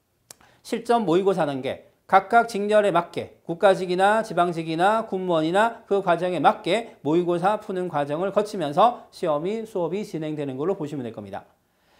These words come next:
저는 일단 수업을 설명을 드릴 때 전공자 아닌 비전공자 위주로 설명을 드릴 거고 너무 깊은 내용 위주로 설명을 드리지 않을 겁니다. 최소 노력으로 최대 효과를 낼 수 있도록 하기 위해서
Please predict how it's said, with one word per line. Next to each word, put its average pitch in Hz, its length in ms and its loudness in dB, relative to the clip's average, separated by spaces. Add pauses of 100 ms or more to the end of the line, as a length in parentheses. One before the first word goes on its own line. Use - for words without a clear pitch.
(260)
저는 233 280 4
일단 233 320 2
수업을 240 360 4
설명을 220 340 0
드릴 202 260 -4
때 208 220 2
전공자 202 580 0
아닌 208 280 0
비전공자 202 640 -2
위주로 170 320 0
설명을 175 400 -4
드릴 180 200 -4
거고 160 520 0 (160)
너무 180 280 0
깊은 220 360 -8
내용 202 240 2
위주로 185 200 -2
설명을 185 360 -4
드리지 156 240 -6
않을 123 160 -4
겁니다. 120 340 -6 (320)
최소 240 400 0
노력으로 185 540 4
최대 214 340 0
효과를 202 440 0
낼 156 180 -2
수 170 100 -8
있도록 175 380 -2
하기 165 240 -4
위해서 143 440 0